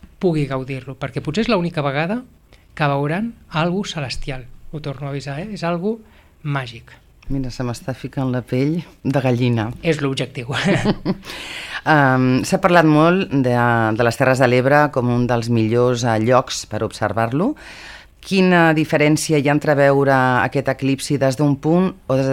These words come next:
Speaker 2: o des d'un altre? Perquè, clar, es parla molt, i, però no sabem exactament quina zona serà millor, mm, perquè, clar,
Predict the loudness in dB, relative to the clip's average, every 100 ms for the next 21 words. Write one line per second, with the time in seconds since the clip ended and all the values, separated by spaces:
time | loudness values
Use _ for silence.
0 | -2 -2 0 2 2 2 0 -4 -4 -4
1 | -4 0 -2 -4 -16 -20 -10 -4 0 2
2 | 4 4 2 0 -4 -8 -4 0 2 2
3 | 0 0 0 2 2 4 4 4 2 0
4 | -2 -2 0 0 -2 -4 -10 -20 -20 -20
5 | _ 2 4 6 4 2 2 2 2 4
6 | 4 4 2 0 -2 0 0 -2 0 0
7 | 2